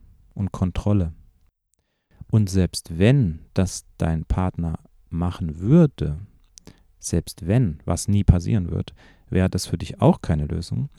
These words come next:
weil du kein kleines Kind mehr und kein Säugling bist und nicht die Versorgung in dieser Art und Weise brauchst. Das würde deine Bedürfnisse als Erwachsener gar nicht stillen, sondern du würdest dich dann merkwürdig fühlen,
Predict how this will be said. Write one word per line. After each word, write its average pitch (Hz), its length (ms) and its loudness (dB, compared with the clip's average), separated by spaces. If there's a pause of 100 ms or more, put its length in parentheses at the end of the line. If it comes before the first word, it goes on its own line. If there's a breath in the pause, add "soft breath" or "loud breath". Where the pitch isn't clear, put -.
(260 loud breath)
weil 90 160 2
du 90 80 -2
kein 90 340 -2 (460)
kleines - 540 -4 (160)
Kind 160 420 0
mehr 87 120 4
und 90 100 -2
kein 87 200 -2
Säugling 95 500 0
bist 104 360 -4
und 95 220 -4
nicht 139 300 -2
die 110 80 -6
Versorgung 95 760 0
in 92 160 -4
dieser 98 240 -2
Art 90 180 -2
und 87 100 -2
Weise 120 280 -2
brauchst. 82 400 -6
Das - 160 -10
würde 107 180 -2
deine 90 220 -2
Bedürfnisse 113 560 -2
als 85 160 -6
Erwachsener 87 580 -4 (460 loud breath)
gar 92 160 2
nicht 92 180 -2
stillen, 92 640 2
sondern 95 240 2
du 90 80 -6
würdest - 300 -4
dich 98 200 -4
dann 92 260 2 (800 soft breath)
merkwürdig 107 600 2
fühlen, - 520 -6